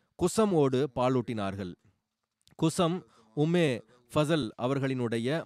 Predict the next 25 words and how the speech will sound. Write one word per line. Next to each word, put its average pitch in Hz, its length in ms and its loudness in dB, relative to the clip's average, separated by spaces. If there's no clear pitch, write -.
மகனாவார்கள். 95 680 -4
ஹஜ்ரத் 175 380 2
ஹசன் 220 340 0
பின் 214 180 4
அலி 170 360 0
அவர்களிடத்தில், 156 880 0
"உங்களுக்கு 185 440 2
நபிகள் 185 300 2
நாயகம் 202 340 2
ஸல்லல்லாஹு 185 540 2
அலைஹி 180 280 0
வஸல்லம் 175 260 0
அவர்களின் 151 580 0
மகனும், 151 560 -2
உங்களுக்கு 208 580 4
நபிகள் 190 320 0
நாயகம் 208 400 0
ஸல்லல்லாஹு 196 560 0
அலைஹி 190 240 2
வஸல்லம் 190 220 0
அவர்களின் 175 500 0
ஏதேனும் 180 560 2
விஷயங்கள் 175 600 0
நினைவில் 190 540 2
இருந்தால் 139 540 2